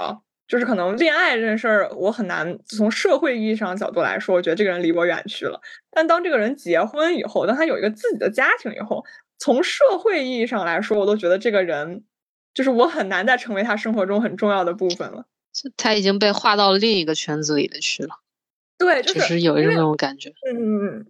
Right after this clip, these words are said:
Speaker 1: 会有那种感觉，但是我又很理智地知道我不能为了这件事儿去给他贴标签或者什么的，但是我心里面总是会不断地去想，我就会觉得，他已经不爱我了，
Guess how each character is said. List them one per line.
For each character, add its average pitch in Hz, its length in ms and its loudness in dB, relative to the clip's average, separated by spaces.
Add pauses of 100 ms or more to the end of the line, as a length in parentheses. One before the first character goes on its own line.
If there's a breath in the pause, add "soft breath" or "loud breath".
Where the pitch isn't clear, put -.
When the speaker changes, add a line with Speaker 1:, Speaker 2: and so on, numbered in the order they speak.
Speaker 1:
会 415 280 2
有 233 160 2
那 220 120 -2
种 214 140 0
感 202 160 -2
觉， 165 80 -8
但 320 120 2
是 381 100 -4
我 262 200 2
又 233 100 4
很 247 240 -4
理 262 140 -2
智 254 160 -4
地 220 280 2
知 254 200 -2
道 247 160 2
我 190 160 2
不 277 160 -2
能 208 220 -2
为 254 100 6
了 180 220 0
这 262 180 0
件 226 240 0
事 - 160 -2
儿 226 160 2
去 226 180 -2
给 214 120 -4
他 208 180 -2
贴 226 280 -2
标 226 220 2
签 240 240 -2
或 233 160 2
者 180 100 2
什 214 120 -12
么 - 80 -14
的， - 80 -8
但 247 140 0
是 277 80 -2
我 233 120 0
心 240 240 -4
里 233 60 0
面 175 180 -4
总 214 160 -8
是 - 80 -8
会 202 280 0
不 - 180 -10
断 220 160 2
地 190 100 -4
去 214 200 -4
想， 180 340 -2
我 196 100 -2
就 - 80 0
会 226 120 2
觉 180 180 0
得， 202 160 0 (800 loud breath)
他 320 160 4
已 311 140 0
经 302 240 -4
不 269 140 0
爱 294 340 2
我 277 280 2
了， 196 160 -2